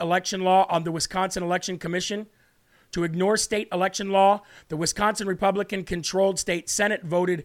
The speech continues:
la-, uh, Wednesday night, late Wednesday night, June twenty-eighth, to start the process of removing the administrator, uh, administrator of elections, Megan Wolf, whom we've covered extensively here on L F A T V.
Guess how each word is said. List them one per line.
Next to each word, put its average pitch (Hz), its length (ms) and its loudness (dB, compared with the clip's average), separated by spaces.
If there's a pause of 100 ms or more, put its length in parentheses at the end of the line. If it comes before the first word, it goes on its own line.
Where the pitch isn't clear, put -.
(300)
la-, 185 340 4 (100)
uh, 175 240 4
Wednesday 220 440 2
night, 185 320 2 (340)
late 190 300 2
Wednesday 220 340 -2
night, 180 300 0 (640)
June 202 240 0
twenty-eighth, 208 560 0 (300)
to - 60 -10
start 202 280 4
the 202 60 -6
process 208 440 2
of 175 140 -4
removing 196 400 0
the 185 100 2
administrator, 202 720 -2 (160)
uh, 156 100 -2 (140)
administrator 220 720 0
of 196 80 2
elections, 180 480 -2 (260)
Megan 202 460 0
Wolf, 190 380 2 (180)
whom 185 220 0
we've 208 180 0
covered 202 460 0
extensively 175 800 -4
here 165 120 0
on 165 120 2
L 160 120 4
F 151 120 -2
A 160 120 0
T 151 180 -6
V. 135 260 -8